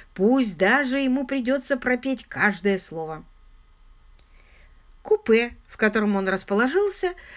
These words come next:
было в тот момент пустым, но как раз перед тем, как поезд тронулся, в него вошел весьма крупный мужчина свирепого вида. Джордж в качестве своего первого подопытного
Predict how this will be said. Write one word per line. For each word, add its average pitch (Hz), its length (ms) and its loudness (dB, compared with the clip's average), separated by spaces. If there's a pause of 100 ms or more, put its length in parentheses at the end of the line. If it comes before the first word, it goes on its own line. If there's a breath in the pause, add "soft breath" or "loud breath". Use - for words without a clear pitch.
(140 loud breath)
было 359 320 2
в - 60 -8
тот 381 180 2
момент 349 380 0
пустым, 226 580 -4 (380 loud breath)
но 220 180 0
как 220 180 0
раз 214 200 2
перед 220 300 -2
тем, 190 180 0
как 202 240 -2
поезд 185 400 0
тронулся, 233 640 -4 (300 loud breath)
в 180 120 0
него 208 260 4
вошел 202 380 0
весьма 180 640 -6
крупный 196 520 -4
мужчина 208 760 -4 (220 soft breath)
свирепого 175 840 -4
вида. 160 400 -12 (680 loud breath)
Джордж 202 400 2
в - 40 -8
качестве 233 500 2
своего 226 320 2
первого 214 640 2
подопытного 220 800 0